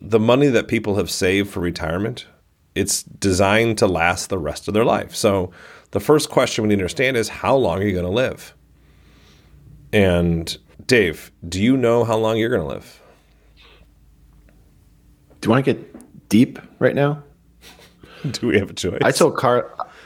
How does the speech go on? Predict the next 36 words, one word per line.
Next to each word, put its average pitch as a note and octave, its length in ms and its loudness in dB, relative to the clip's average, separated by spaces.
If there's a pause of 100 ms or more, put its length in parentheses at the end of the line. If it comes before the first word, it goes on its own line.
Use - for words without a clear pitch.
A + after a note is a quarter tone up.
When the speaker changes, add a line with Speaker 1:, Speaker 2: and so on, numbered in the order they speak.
Speaker 2:
I - 120 0
told - 320 0
Carla B2+ 360 4
that G#2 140 4
I G#2+ 100 4
had A2+ 200 0 (260)
dream-, A2+ 400 -2
like, G2 260 -2
early C3+ 260 6
on A2+ 160 2
in G#2 80 -4
a F#2+ 60 -2
relationship F2+ 460 -4
that G2+ 120 2
I G2 60 0
had F#2 160 -2
dreams G2+ 340 -2
that F#2+ 100 -2
I'd E2+ 100 -4
be F2+ 80 -8
dead E2 280 -2
by D#2+ 120 -6
forty. F2 520 -4
<laughs> - 60 -2 (1900)
I'm - 140 -4
still G#3+ 280 0
alive C#3+ 340 0
though, B2 160 2
so, C3+ 180 0
uh, - 180 -6
clearly E3 340 0
those A#2+ 200 -4
dreams B2+ 320 -4
were. - 340 2
<laughs> A4 800 0
But D3 300 -2